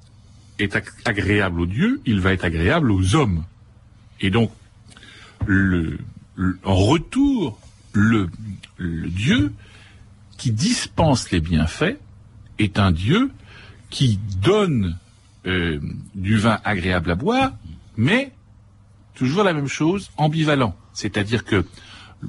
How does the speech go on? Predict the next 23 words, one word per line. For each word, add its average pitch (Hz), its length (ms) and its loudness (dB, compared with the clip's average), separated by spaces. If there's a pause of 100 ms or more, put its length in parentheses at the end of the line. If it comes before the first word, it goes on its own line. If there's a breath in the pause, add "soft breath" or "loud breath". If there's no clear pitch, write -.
(220)
euh, 85 320 2
Dionysos 127 840 0
va 104 160 -4
punir 180 500 2
les 123 140 0
géants 107 460 0 (400 soft breath)
comme 107 160 -2
il 95 80 0
punira, 117 720 2 (460 soft breath)
euh, 82 460 -2 (320 soft breath)
le 92 180 0
cyclope 101 420 -2
dont 92 120 0
nous 90 180 0
avons 85 360 0
entendu 87 520 0 (240)
parler 82 320 2
tout - 180 -6
à 131 80 4
l'heure, 208 300 4 (260 loud breath)
de 104 80 -2
la 104 100 2
même 101 240 0